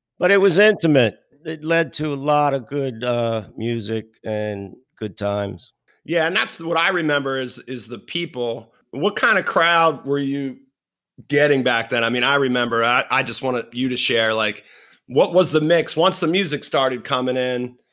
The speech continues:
Speaker 2: and more new people were coming into the bar? What was the crowd scene like?
Speaker 1: I guess they were, you know, a lot like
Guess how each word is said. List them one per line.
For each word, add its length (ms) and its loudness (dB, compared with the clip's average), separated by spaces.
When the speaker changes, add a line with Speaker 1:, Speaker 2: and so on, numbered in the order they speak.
Speaker 2:
and 160 2
more 440 4
new 320 4
people 340 2
were 120 0
coming 280 0
into 220 -2
the 100 -4
bar? 320 0
What 80 0
was 140 -6
the 120 -8
crowd 420 2
scene 320 -4
like? 480 -6
Speaker 1:
I 120 -4
guess 400 -2
they 160 2
were, 360 0
you 80 -6
know, 260 -4
a 40 -8
lot 340 -6
like 400 -10